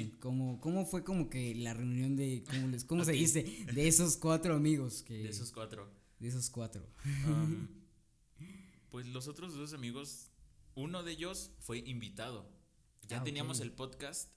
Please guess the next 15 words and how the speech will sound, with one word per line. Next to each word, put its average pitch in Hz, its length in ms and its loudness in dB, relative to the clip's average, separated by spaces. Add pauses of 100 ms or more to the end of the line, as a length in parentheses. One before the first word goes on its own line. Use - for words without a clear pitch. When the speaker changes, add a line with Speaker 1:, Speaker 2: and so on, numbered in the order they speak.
(240)
Speaker 1:
y 113 160 -6
uno 123 180 -6
de 117 80 -8
ellos 120 180 -8
fue 117 120 -8
invitado. 113 580 -8 (180)
Al 101 140 -12
principio 104 360 -12
no 113 120 -8
era 110 240 -12
parte 101 380 -14
como 90 220 -16
tal 92 280 -16
del 90 160 -16
proyecto. 95 520 -14